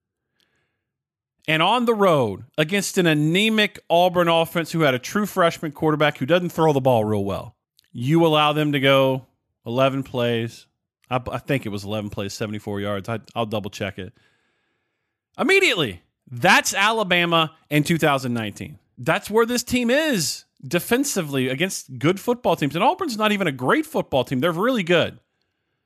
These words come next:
But they're not balanced. They're a great defense, and they're an okay offense. But that okay offense ran for a hundred eighty-one yards against your defense with a, with a one-dimensional player.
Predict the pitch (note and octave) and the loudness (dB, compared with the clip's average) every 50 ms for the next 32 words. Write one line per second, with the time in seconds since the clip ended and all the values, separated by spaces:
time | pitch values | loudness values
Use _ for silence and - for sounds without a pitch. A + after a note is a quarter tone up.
0 | _ _ _ _ _ _ _ _ _ _ _ _ _ _ _ _ _ - D#3+ D3+ | _ _ _ _ _ _ _ _ _ _ _ _ _ _ _ _ _ -6 -4 0
1 | - A#3 C4 C#4 B3+ G3+ D#3+ F3 G3+ B3 D#4 D4 F#3+ B2 - - - F3+ F3 D3 | 0 2 2 2 0 0 0 -2 0 0 0 -2 -4 -6 -8 -4 0 2 2 2
2 | C3+ B2 B2 C3 E3+ A#3 C4 G#3 F#3 F3+ G#3+ G#3+ G3 - G#3 G3+ G3 F#3+ - - | 0 -2 -2 0 2 2 0 0 -2 0 0 0 0 0 0 0 0 0 -4 -8
3 | - - _ _ _ _ _ _ _ _ _ _ - E3 E3+ F3+ F#3 G3 G3 G3 | -10 -10 _ _ _ _ _ _ _ _ _ _ -2 -2 0 0 2 2 4 6
4 | F#3+ F#3+ F#3 F3+ F3+ E3+ - _ - E3+ F3+ F3 F3 - - E3 D3 C3 A#2+ G#2+ | 6 6 6 4 2 0 -4 _ 2 2 2 2 2 0 0 2 2 2 2 0
5 | G2 G2+ - F#2+ F2+ - _ - - - - _ _ _ _ - C#3+ D3+ E3 D#3+ | -2 -6 -10 -14 -14 -14 _ -20 -20 -20 -20 _ _ _ _ -4 2 4 4 4
6 | D3+ C#3+ C#3+ _ _ _ _ _ _ _ _ _ _ - A#2+ - _ _ _ - | 4 2 -2 _ _ _ _ _ _ _ _ _ _ -20 -20 -20 _ _ _ -6
7 | C3+ E3 F#3+ G#3+ - _ - D#3 D#3+ F#3 G#3+ - - G#3+ G3+ F#3+ F#3 G3 G3 G3 | 0 0 0 0 0 _ 0 2 2 2 2 0 -2 0 2 2 2 2 2 0
8 | - F3 D3+ - - D3 D#3 E3+ E3+ - F3 D3 C#3 D#3+ D#3+ D#3+ D#3 D3 D3+ D3+ | -4 -8 -6 -4 -2 2 2 2 2 0 -2 0 2 2 2 2 2 2 2 2
9 | D3+ D3 C#3+ C#3+ C#3 C3 B2+ A#2+ A#2 A#2+ A2+ A#2 - - A#2+ G#2 G2 G2 F2+ - | 2 2 2 2 4 4 2 2 0 -4 -6 -6 -6 -8 -10 -10 -10 -10 -12 -12
10 | F2+ E2+ - _ _ _ _ _ _ _ _ _ - - D3 D#3 D3+ F3 D#3+ D3+ | -16 -20 -20 _ _ _ _ _ _ _ _ _ -10 -4 -4 0 2 2 2 2
11 | C#3+ A#2+ C#3+ E3+ F3 - - A3 - C4 F#3+ G#3+ A#3 A#3+ A#3 A3+ A3 A3+ A3+ - | 0 -2 -8 -12 -12 -12 -12 -8 -8 -4 -2 0 0 0 0 0 -2 -2 -2 -4
12 | A3 G3+ F#3 - A#3 C4 A#3+ D#3+ B2 | -6 -4 -2 -2 -2 -2 -2 -6 -10